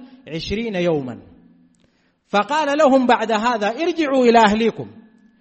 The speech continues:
فمروهم وعلموهم،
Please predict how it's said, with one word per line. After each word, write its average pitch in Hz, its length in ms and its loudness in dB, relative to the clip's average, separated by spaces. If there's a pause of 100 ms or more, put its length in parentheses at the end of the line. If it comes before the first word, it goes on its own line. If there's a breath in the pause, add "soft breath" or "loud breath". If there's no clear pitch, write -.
(320 soft breath)
فمروهم 294 960 4
وعلموهم، 254 1080 6